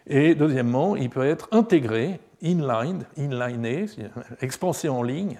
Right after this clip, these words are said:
au milieu du code de l'application, avant chaque opération qui a besoin d'être, euh, surveillée, d'être monitorée. Alors ça peut se faire pendant la compilation, ça peut se faire par réécriture du code machine, juste avant l'exécution. Et, euh,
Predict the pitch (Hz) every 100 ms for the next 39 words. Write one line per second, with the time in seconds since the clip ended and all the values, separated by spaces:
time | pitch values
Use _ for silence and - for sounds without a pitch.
0 | - 117 113 123 175 190 127 151 143 127
1 | 110 107 107 101 95 156 185 107 123 120
2 | 127 131 107 110 98 101 - 113 120 -
3 | - - 107 104 101 113 117 104 101 -
4 | 98 98 98 104 _ - 98 98 110 180
5 | 107 - 107 101 95 117 196 _ _ _
6 | _ - - - - - 131 160 151 -
7 | 147 131 123 110 107 104 113 104 - 117
8 | 196 247 - 113 - 123 113 110 131 135
9 | 131 113 127 113 107 104 101 92 123 131
10 | 110 - 113 117 110 107 98 104 - -
11 | _ _ _ _ _ _ _ _ _ -
12 | - - - - - - - 123 123 123
13 | - 110 104 101 104